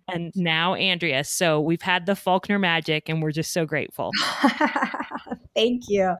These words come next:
Speaker 1: What a delightful conversation that was for me. I hope you all loved it as well. I just love Andrea's emphasis on being willing to give yourself permission for radical self-care in those months, even years after you have a new baby,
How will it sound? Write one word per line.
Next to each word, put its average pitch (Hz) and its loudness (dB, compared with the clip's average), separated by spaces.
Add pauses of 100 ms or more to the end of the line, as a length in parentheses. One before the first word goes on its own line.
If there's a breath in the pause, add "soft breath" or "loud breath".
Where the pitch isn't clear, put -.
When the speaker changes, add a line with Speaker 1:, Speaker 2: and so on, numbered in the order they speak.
(1160)
Speaker 1:
What 240 -2
a 233 -4
delightful 165 -4
conversation 143 -6
that 135 -6
was 143 -6
for 151 -12
me. 139 -10
I 160 -4
hope 202 -2
you 214 0
all 190 0
loved 156 -2
it 156 -2
as - -8
well. 156 -4 (420 soft breath)
I 208 -2
just 262 -2
love 185 0
Andrea's 165 -4
emphasis 170 -6
on 165 -4
being 170 -6
willing 208 0
to 202 -10
give 170 -4
yourself 156 -4
permission 190 -6 (320 soft breath)
for 180 -2
radical 165 2
self-care 147 -4
in 110 -6
those 151 -4
months, 160 -4
even 185 -2
years 160 -2
after - -8
you 147 -6
have 147 -6
a 143 -8
new 143 -6
baby, 104 -8